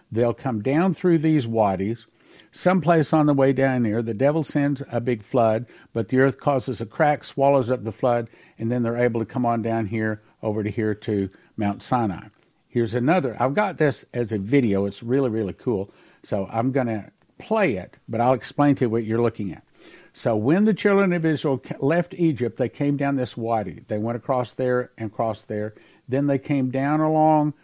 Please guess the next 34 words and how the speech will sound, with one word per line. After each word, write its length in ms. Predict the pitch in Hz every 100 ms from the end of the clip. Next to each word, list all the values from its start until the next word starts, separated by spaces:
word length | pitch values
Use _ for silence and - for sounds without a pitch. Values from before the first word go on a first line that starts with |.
| _
the 80 | 120
seashore 640 | - 151 135 - 139 127 117
here 440 | 143 131 101 113 _ _ _ _
to 200 | - 139 135
Elim. 400 | 165 175 90 90
Now, 80 |
Elim 520 | - 151 226 196 127 135 _ - _
is 200 | - 135
a 120 | 120 113
big 280 | 147 165
crack 480 | - - 190 139 -
in 80 | 120
this 240 | 113 107
mountain. 240 | 135 123 98
This 160 | 117
is 80 | 113
actually 480 | 117 131 - 147 147
a 80 | 107
very 380 | 95 107 135 139
tall 260 | - 143
mountain. 360 | 139 120 110 98
I've 280 | 101 127 107
been, 360 | 113 127 147 143 101
w-, 160 | 117 104
Leslie 340 | 107 120 127
and 100 | 127
I 80 | 131
went 200 | 117 113
on 300 | 113 127 143
up, 220 | 139 139 -
way 260 | 113 135 143
up 160 | -
in 120 | 127
there. 260 | 123 117